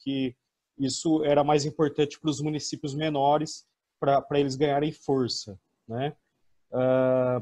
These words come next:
agora, recentemente, eu, eu tive, ah, eu conheci a,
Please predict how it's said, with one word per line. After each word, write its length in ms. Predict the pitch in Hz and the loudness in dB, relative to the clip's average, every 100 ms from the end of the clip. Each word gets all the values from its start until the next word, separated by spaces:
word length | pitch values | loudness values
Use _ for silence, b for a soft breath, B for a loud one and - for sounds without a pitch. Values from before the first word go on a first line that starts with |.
| 123 | -4
agora, 320 | - 165 208 220 | 0 4 6 6
recentemente, 1000 | 202 - 247 269 208 147 196 254 - 165 | 2 -2 -4 -4 -4 0 0 -2 -2 0
eu, 760 | 165 165 156 143 131 117 107 - _ _ | 2 4 4 4 0 -2 -6 -12 _ _
eu 100 | 170 | -6
tive, 520 | - 190 208 196 151 - | -4 -4 -2 -2 -6 -4
ah, 260 | 135 127 120 | 0 0 -2
eu 140 | 131 127 | -6 -8
conheci 460 | - 165 165 - 156 | -2 -2 -4 -2 2
a, 540 | 151 139 120 107 98 | 4 4 2 -2 -8